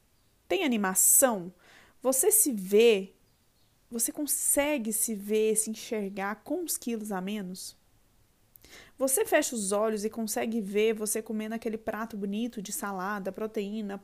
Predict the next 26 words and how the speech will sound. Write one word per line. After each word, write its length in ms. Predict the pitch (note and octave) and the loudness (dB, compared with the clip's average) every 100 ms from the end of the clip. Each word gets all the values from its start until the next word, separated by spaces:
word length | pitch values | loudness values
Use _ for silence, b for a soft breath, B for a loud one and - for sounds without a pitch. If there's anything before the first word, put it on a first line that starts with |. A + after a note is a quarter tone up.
| _ | _
pouco 320 | B3 B3+ B3+ | 2 2 0
carboidrato? 680 | - G#3 F3+ F3+ A3 G#3+ - | -6 -4 -2 -2 -2 -4 -6
Como 120 | C#4 | -10
é 60 | A4 | -6
que 80 | F#4+ | -4
vai 80 | |
ser 120 | D4+ A#3+ | -2 -2
a 20 | |
sua 140 | A#3 | -4
rotina 680 | G#3 G#3 - G3+ F3 E3 G3 - _ | -4 -4 -6 -6 -8 -10 -14 -18 _
com 120 | _ G#3+ | _ -8
a 40 | |
nova 240 | G3 G3 | -4 -4
dieta? 440 | F#3 F#3+ F3 E3 - A3+ b b b b b b b b b _ | -4 -2 -2 -4 -14 -20 b b b b b b b b b _
Você 240 | - A#3 D#4 | -2 0 4
se 160 | D#4+ | 4
vê 160 | A#3+ A#3 | 6 4
indo 340 | A3 A#3 A#3+ | 4 2 0
pra 140 | A3+ G3 | -2 -4
academia? 720 | F#3+ F3+ F3 G3 G#3 F3 F#3 - _ _ _ _ _ - | -4 -6 -6 -6 -6 -6 -8 -16 _ _ _ _ _ -12
Que 100 | F4+ | 0
roupa 260 | B4 A4 | 2 2
que 60 | C#4 | 0
você 200 | C4 A#3+ | 2 2
está 220 | A3+ G#3 | 0 -2
usando? 440 | G3+ G3 F3 E3 | -2 -4 -6 -8